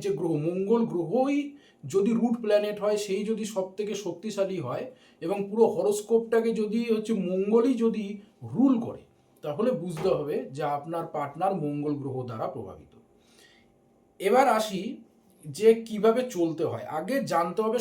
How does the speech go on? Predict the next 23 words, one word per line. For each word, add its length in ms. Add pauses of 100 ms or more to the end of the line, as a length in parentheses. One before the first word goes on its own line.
স্বভাব, 340 (360)
অর্থাৎ 260 (160)
মঙ্গল 400
গ্রহের 320
স্বভাব 380
কি। 100 (140)
মঙ্গল 380
গ্রহের 280
স্বভাব 300 (140)
আপনি 220 (240)
যতক্ষণ 520
না 60 (140)
জানবেন, 380 (400)
আপনি 140 (100)
চলতে 280
পারবেন 300
না। 60 (760)
মঙ্গলের 720 (360)
যেটা 200 (180)
বেসিক 440 (140)
নেচার, 380 (680)
সেটা 280
হলো 120